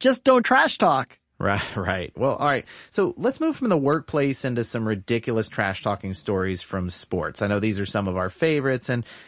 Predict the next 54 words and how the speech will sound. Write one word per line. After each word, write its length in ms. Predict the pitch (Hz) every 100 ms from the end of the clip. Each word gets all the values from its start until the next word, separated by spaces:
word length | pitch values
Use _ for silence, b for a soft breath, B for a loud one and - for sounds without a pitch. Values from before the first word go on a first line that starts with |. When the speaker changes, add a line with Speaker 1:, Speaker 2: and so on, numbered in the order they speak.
| B
Speaker 2:
and 80 | 139
I 60 | 143
know 300 | 151 151 151
there 220 | 139 123
are 240 | 120 117
a 100 | -
ton 400 | 113 - - 110
of 120 | 104 87
these. 260 | 76 73
But 200 | - 123 - b b b b
before 320 | 160 - 254
we 100 | 277
do, 160 | 262 208
I, 320 | 185 - 90
actually, 280 | 180 - 123
let's 220 | 202 -
talk 180 | 277 269
for 80 | 240
a 40 |
second 240 | - 196
about 240 | 180 151 -
how 420 | - - 127 127
we're 160 | 131 127
defining 880 | 110 101 - 104 113 110 107 101 95
trash 440 | - 107 101 87 -
talk. 360 | 78 - - - _ _ _ _ _
Speaker 1:
Yeah, 200 | 233 233
that, 260 | 202 202 185
that's 160 | 196 196
a 40 |
good 120 | 180
idea. 320 | 160 156 143
So 300 | 131 196 180 - B B B
actually, 420 | 247 330 285 202 - _ 185
that's 260 | 190 247 277
one 180 | 285 220
thing 140 | 208
the 80 | 175
paper 260 | 160 165
did 160 | 170 160
a 40 | 151
great 260 | 143 143
job 300 | - 131 135
of. 260 | 214 254 - _ _ _
They 60 | 226
have 100 | 277
this 220 | 285 -
really 320 | 190 196 202
nice 260 | 180 165 165
definition 540 | 175 165 233 285 175
of 100 | 139
talking 360 | - 139 143 143
trash 420 | - 254 214 -
as, 400 | 160 147 143 -